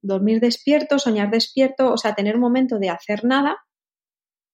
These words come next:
porque de alguna manera pierdes el tiempo para después ga-, ganarlo, ¿no? Luego, por otra parte, también sabemos que, mm, que el aburrimiento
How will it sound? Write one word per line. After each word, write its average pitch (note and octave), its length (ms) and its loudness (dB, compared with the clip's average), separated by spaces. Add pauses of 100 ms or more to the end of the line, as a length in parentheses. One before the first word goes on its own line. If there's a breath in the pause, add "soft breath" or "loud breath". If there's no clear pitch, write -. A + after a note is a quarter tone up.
(640)
porque G#3+ 220 0
de A3 160 -2
alguna A#3 240 2
manera C4+ 440 2
pierdes B3+ 400 2
el B3 140 0
tiempo A#3+ 240 -2
para A3+ 220 0
después F#3+ 340 -6
ga-, F3+ 220 -6
ganarlo, E3 720 -8
¿no? A#3+ 160 -10 (480 soft breath)
Luego, A3+ 240 2
por C4+ 100 2
otra C4+ 240 2
parte, C#4+ 260 2
también A3+ 280 0
sabemos A#3+ 520 0
que, G3+ 320 0
mm, F3 440 -4 (440)
que - 60 -4
el G#3 80 4
aburrimiento G3+ 1040 0